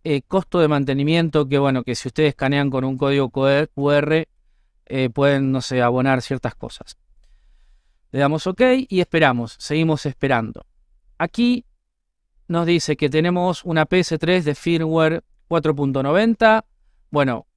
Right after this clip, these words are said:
yo la tengo con Gen, dice que es Sex, kernel modelo Sex,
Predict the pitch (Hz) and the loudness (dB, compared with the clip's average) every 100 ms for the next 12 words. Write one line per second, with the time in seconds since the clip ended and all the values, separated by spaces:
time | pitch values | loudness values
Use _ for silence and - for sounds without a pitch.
0 | _ _ _ _ - 151 139 139 139 127 | _ _ _ _ -4 0 2 2 0 -2
1 | 123 123 190 214 233 226 _ _ _ - | -4 -2 2 2 2 -2 _ _ _ -10
2 | 139 143 - 131 135 139 - - - 208 | -4 -4 -4 -4 -2 -4 -6 -8 -2 0
3 | 220 - - 156 151 151 143 127 131 131 | 0 -6 -2 0 0 0 0 -2 -2 -4
4 | - 190 214 - | -2 0 0 -4